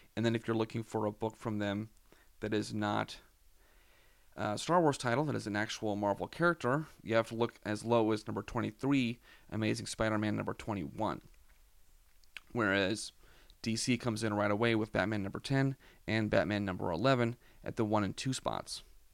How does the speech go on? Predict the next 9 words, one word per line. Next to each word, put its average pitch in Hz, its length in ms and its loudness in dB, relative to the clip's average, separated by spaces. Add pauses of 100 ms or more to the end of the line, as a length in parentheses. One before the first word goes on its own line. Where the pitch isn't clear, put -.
(480)
So - 240 -2
I 101 120 2
think 107 480 -2
in 107 200 -2
that 110 180 0
term, 107 520 0
in 123 60 2
those 123 140 4
terms, 107 280 2